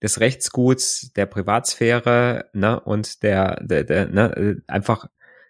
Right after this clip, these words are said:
irgendwann höher wiegt als das Risiko, dass halt etwas passiert. Und, ähm, ja,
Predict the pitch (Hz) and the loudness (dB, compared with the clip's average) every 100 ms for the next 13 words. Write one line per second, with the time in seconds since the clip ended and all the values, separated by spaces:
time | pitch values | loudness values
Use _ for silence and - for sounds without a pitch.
0 | _ 117 117 110 107 104 120 123 104 110 | _ 0 2 2 2 2 2 2 2 -2
1 | 117 - 98 101 98 95 113 117 - 95 | -2 -2 0 0 -2 0 0 0 -2 -6
2 | 92 90 _ _ _ _ - 104 - - | -6 -10 _ _ _ _ -2 0 -2 0
3 | 92 - 82 90 - - - - - - | -2 -2 -8 -8 -10 -10 -10 -10 -12 -14
4 | _ _ - - - - _ 101 120 143 | _ _ -20 -20 -20 -20 _ 2 2 0
5 | - - 110 113 113 117 120 _ _ _ | -4 0 4 4 4 0 -6 _ _ _
6 | - 87 104 98 | -6 -2 0 -2